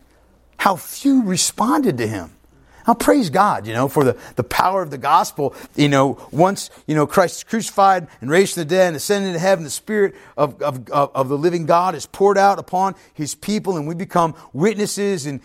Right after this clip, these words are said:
in Jerusalem and Judea and to the uttermost parts of the earth, and the Spirit of God empowers our witness, and the gospel goes forth, and people get saved.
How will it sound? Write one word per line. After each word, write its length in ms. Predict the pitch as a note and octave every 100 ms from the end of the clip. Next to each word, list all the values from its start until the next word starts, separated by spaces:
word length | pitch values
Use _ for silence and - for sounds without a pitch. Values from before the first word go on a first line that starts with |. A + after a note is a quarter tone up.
| _
in 100 | C#3
Jerusalem 480 | B2 D#3 G#3 - G3+
and 140 | E3+ C#3+
Judea 400 | C3+ B2+ G3+ G3
and 80 | D#3
to 60 |
the 120 | D3+
uttermost 340 | D#3 F#3 F3+ -
parts 260 | F3+ E3
of 60 | D#3
the 80 | D#3
earth, 300 | G3+ G#3 D3+
and 80 | C#3+
the 40 |
Spirit 400 | - - G#3 E3+
of 160 | B2 -
God 360 | F#3+ F#3+ F#3 - -
empowers 480 | - - E3+ E3+ D#3
our 140 | D3
witness, 420 | D3 F3 G3+ G#3 E3+
and 80 |
the 40 | D3+
gospel 360 | F3+ E3+ -
goes 180 | D3 C#3+
forth, 320 | - G#3 G3+ - -
and 160 | C#3+
people 240 | - G3 E3
get 240 | C#3+ B2+
saved. 600 | - - G#3+ G#3 A3+ A3+